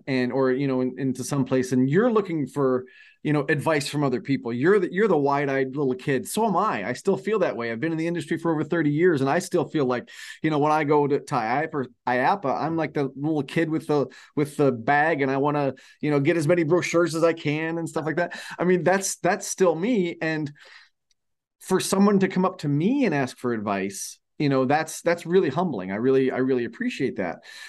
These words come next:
And I had actually a couple of conversations leading up to the expo and one at the expo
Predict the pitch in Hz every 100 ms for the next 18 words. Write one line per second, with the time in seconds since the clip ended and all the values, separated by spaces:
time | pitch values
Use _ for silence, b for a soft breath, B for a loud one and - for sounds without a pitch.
0 | B - 160 160 156 185 175 165 190 -
1 | 202 - 185 170 - 160 139 - 156 143
2 | 147 120 165 175 165 226 - - 165 147
3 | 139 131 - 131 127 131 131 135 135 -
4 | 143 180 156 117 120 - 123 117 117